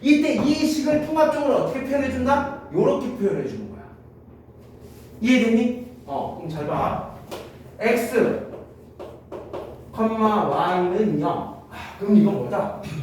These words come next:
X와 Y에 대한 식으로 돼 있다. 맞지?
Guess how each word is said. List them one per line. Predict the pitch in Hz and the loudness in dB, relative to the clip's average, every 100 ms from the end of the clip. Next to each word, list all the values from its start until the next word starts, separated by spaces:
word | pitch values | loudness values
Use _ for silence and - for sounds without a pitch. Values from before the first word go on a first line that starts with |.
| - | -6
X와 | 180 208 208 175 135 - - - - | -2 0 -2 -4 -4 -2 -4 -6 -8
Y에 | 139 147 180 214 247 240 | -6 -2 0 2 2 2
대한 | 208 208 214 214 | 2 2 0 -2
식으로 | - 208 180 135 | -6 -6 -4 -4
돼 | 117 | -8
있다. | - - - - - - - - | -10 -14 -16 -16 -20 -20 -14 -6
맞지? | 175 160 - | -4 -4 -10